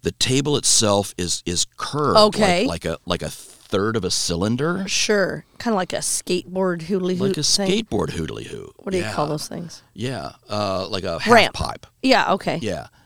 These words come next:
Speaker 1: Um, so i-, any, any, like,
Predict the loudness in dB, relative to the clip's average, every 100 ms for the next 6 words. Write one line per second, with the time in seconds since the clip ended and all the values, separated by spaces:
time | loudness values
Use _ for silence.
0 | _ _ -4 0 0 0 -2 -8 _ _
1 | _ _ _ _ _ _ _ _ _ _
2 | -2 2 2 0 -8 -10 -4 0 0 0
3 | _ -10 -6 -4 -6 -8 -10 -8 -8